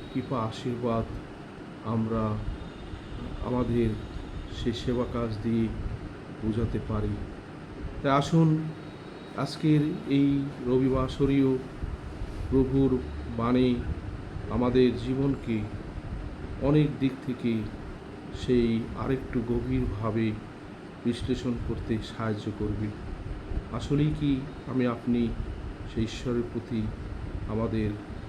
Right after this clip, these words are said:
যথাযথ ভক্তি আছে? যিশু যেভাবে বলেছেন, সেই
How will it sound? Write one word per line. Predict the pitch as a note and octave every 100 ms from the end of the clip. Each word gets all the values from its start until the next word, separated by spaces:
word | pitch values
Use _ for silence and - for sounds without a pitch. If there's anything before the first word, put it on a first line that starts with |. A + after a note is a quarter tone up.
| -
যথাযথ | A2 A#2 A#2+ A#2 A2+
ভক্তি | A2 A2+ - -
আছে? | A2+ A2+ - A2+ - - - - - - - - - - - -
যিশু | A#2 B2+
যেভাবে | A#2 A#2 A#2
বলেছেন, | A2+ A2 A#2 - A#2+ G#2+ A2 - - - - - - -
সেই | C3 B2+ A#2+